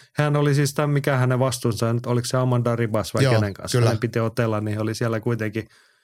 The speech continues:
Speaker 1: yhteiskuvissa poseeraus, sit niinku, että ihan kunnossa oli.
Speaker 2: Aivan.
Speaker 1: Niinku siis he, he olivat niinku matseja katsomassa siellä yhdessä ja hyvässä hengessä, niin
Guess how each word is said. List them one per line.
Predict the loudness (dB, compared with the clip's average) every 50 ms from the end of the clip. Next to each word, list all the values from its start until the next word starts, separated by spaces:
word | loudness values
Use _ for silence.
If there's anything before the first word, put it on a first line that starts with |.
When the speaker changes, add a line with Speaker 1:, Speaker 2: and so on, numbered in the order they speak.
| _ _ -2
Speaker 1:
yhteiskuvissa | -2 -2 0 -2 -4 -4 -4 -4 -2 -2 -2 -2 -2 -4
poseeraus, | -4 -2 -4 -2 -2 -2 -2 -2 -4 -6 -8 -10 -12 -14 -14 -14
sit | -12 -10 -10 -10 -10
niinku, | -14 -12 -10 -10
että | -4 -2 0
ihan | 0 0
kunnossa | 0 0 0 0 -2 -4 -6 -8 -8 -8 -10
oli. | -10 -10 -14 -16 -18 _ _ _ _ _ -4 -2
Speaker 2:
Aivan. | 0 0 2 2
Speaker 1:
Niinku | 0 0 -2
siis | -2 -4 -4 -4 -4
he, | -6 -2
he | -2 0
olivat | 0 0 0 0 -2 -2 -2
niinku | -2 0
matseja | 0 0 -2 -2 -2 -2 -2 -2 0
katsomassa | -2 -2 -4 -4 -6 -6 -6 -8 -8 -10 -10 -10 -12
siellä | -12 -10 -8 -6 -6
yhdessä | -6 -8 -8 -10 -10 -8 -8 -10
ja | -10
hyvässä | -10 -12 -10 -10 -10 -6 -6 -4
hengessä, | -4 -4 -4 -6 -8 -10 -10 -10 -10 -10 -14
niin | -18 -20 -20